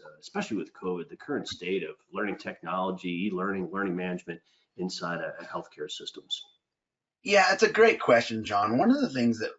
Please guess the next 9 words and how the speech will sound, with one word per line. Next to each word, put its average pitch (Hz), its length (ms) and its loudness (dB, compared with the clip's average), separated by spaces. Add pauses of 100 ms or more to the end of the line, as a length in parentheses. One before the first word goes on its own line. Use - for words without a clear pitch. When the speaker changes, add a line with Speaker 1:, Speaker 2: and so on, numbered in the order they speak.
(180)
Speaker 2:
we 110 400 -4 (140)
have 95 300 -4
been 95 180 -8
seeing 107 800 0 (300)
specifically 113 640 -2
in 98 60 -2
the - 60 -8
healthcare 101 340 -4
industry 139 500 0